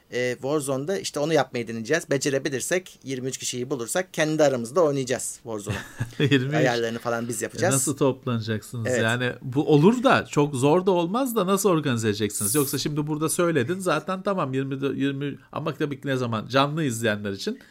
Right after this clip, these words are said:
Speaker 2: yirmi üç kişiyi buldun
Speaker 1: Evet.
Speaker 2: bile. Ama nerede sizi bulacaklar?
Speaker 1: Ya,
Speaker 2: Nerede bir araya geleceksiniz?
Speaker 1: Discord'da.
Speaker 2: Discord'da.
Speaker 1: Discord'da. Discord kanalımızı bunun için kurduk. Ee, Discord'a gelirseniz orada toplanacağız. Levent abinin dediği gibi bir, bir yerde de olmamız gerekiyor.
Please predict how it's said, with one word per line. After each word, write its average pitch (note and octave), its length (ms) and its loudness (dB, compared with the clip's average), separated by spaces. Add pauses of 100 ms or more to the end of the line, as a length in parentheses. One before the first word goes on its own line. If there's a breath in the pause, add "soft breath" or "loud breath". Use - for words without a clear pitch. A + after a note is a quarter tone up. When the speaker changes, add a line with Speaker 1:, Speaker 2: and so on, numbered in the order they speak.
(500 soft breath)
Speaker 2:
yirmi C3+ 280 2
üç B2 240 0
kişiyi D#3+ 340 0
buldun F#3+ 300 2
Speaker 1:
Evet. F#3 100 -4
Speaker 2:
bile. F#2+ 260 0 (160)
Ama A#3 220 0
nerede A3+ 320 4
sizi C#3+ 260 -2
bulacaklar? G#2 560 -2
Speaker 1:
Ya, B2 100 4
Speaker 2:
Nerede D3+ 260 2
bir C3 80 6
araya A2 200 2
geleceksiniz? F#2+ 640 -4
Speaker 1:
Discord'da. D3+ 580 4 (320)
Speaker 2:
Discord'da. A#2 180 -4
Speaker 1:
Discord'da. B2 560 4
Discord C3 320 -4
kanalımızı B2 640 -4 (460)
bunun C#3 220 -4
için B2+ 200 -4
kurduk. B2 420 -4 (220)
Ee, B2 240 2
Discord'a C3 380 2
gelirseniz D#3 520 0
orada C#3+ 240 4
toplanacağız. B2 580 -2
Levent A#2 280 -4
abinin A#2 280 -2
dediği A#2+ 220 -4
gibi C#3+ 260 -4
bir, C#3 180 -2 (600 loud breath)
bir C3+ 100 -4
yerde C3 300 4
de D#3 60 -2
olmamız C3+ 440 2
gerekiyor. B2+ 440 0